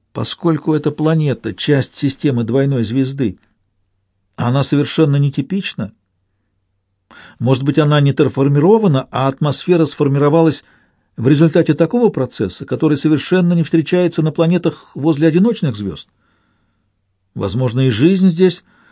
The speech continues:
развивалась независимо, как это однажды произошло на Земле, но только морская жизнь». «Ну, даже если допустить такое, — сказал Тревейс, —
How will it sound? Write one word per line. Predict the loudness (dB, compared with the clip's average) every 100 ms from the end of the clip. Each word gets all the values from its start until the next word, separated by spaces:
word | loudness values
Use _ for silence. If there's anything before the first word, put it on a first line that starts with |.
| _
развивалась | -2 0 2 2 4 2 2
независимо, | 2 4 2 2 -2 -6 -8 _
как | -6 -4
это | -2
однажды | 0 2 0 0 -2
произошло | 0 2 2 2
на | 0 0
Земле, | 0 2 4
но | 2
только | 0 0 2
морская | 2 2 0 0 2
жизнь». | 0 -2 -4 -20 _ _ _ _ _ _ _ _ _ _ _ -20 -20 -20 _ -12
«Ну, | -8
даже | -2 0 2 0
если | 0 0 -2
допустить | -2 -4 -4 -4 -2
такое, — | -4 0 2 2
сказал | 2 -2 0 0
Тревейс, — | 0 0 2 0 -4 -12